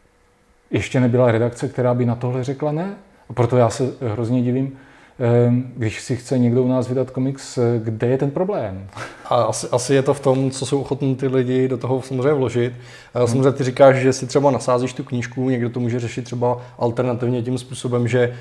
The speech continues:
Speaker 2: si to nechá od někoho nasázet, že ne každý jako to umí, ale aspoň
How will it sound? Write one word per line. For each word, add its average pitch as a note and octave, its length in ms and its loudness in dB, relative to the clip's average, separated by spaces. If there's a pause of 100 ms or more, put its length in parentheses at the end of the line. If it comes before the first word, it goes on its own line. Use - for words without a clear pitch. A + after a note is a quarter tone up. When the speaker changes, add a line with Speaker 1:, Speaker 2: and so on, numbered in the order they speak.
(140)
Speaker 2:
si - 100 -20
to C3+ 80 0
nechá B2 200 2
od B2 120 2
někoho A#2+ 260 2
nasázet, A2+ 380 0
že A#2+ 60 0
ne A2 160 -2
každý A2+ 280 -2
jako A2+ 240 0 (220)
to A#2 100 0
umí, A#2 340 0
ale C3 220 0 (260)
aspoň D#3 460 2